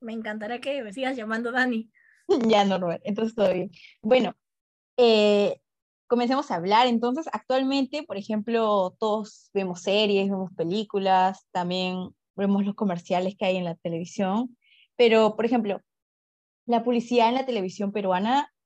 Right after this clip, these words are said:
Speaker 2: como que, no sé si te ha pasado que estás viendo los comerciales y ves que siempre te-, utilizan los mismos estereotipos o cánones de belleza. Entonces, no sé si nos puedes hablar un poquito sobre qué cánones de belleza crees que hay actualmente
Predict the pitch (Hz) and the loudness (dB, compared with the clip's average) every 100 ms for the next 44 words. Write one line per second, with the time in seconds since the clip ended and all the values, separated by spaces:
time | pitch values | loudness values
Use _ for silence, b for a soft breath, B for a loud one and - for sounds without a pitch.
0 | _ _ _ _ _ _ 226 202 185 190 | _ _ _ _ _ _ 0 0 -2 -4
1 | 180 180 180 - 214 233 254 262 247 214 | -2 -4 -8 -10 -6 -6 -4 -4 -2 -4
2 | 208 190 214 220 170 185 - 190 208 208 | -2 0 0 -2 -4 -6 -8 -4 -2 0
3 | 208 202 185 - _ 208 208 175 175 208 | 0 0 0 -4 _ -10 -6 -6 0 0
4 | 196 226 214 240 240 269 294 277 285 - | 2 0 -2 -2 -2 -4 -2 -2 -6 -4
5 | 240 240 233 269 233 233 247 - 196 185 | -2 -2 -2 0 2 2 0 -6 -6 -6
6 | 180 196 254 262 - 208 208 214 233 233 | -6 -2 2 0 -2 -6 -4 -2 -2 -2
7 | 208 170 170 170 - - - _ _ _ | -4 -4 -4 -6 -8 -16 -18 _ _ _
8 | _ _ 208 202 190 202 190 214 233 262 | _ _ -2 -2 -2 -4 -4 -4 -2 -2
9 | - 208 214 208 190 214 208 208 214 214 | -2 -2 -2 0 0 -2 -4 -8 -8 -2
10 | 190 165 156 - _ 240 254 226 226 226 | 0 0 -2 -6 _ 0 2 2 0 0
11 | 247 196 185 185 214 220 226 - 196 - | 0 0 -2 -4 -2 -4 -6 -12 -14 -4
12 | 196 175 - - 196 202 202 - 185 190 | -2 -2 -6 2 4 4 2 -2 -4 -2
13 | 185 185 208 226 254 | -4 -4 -4 -4 -6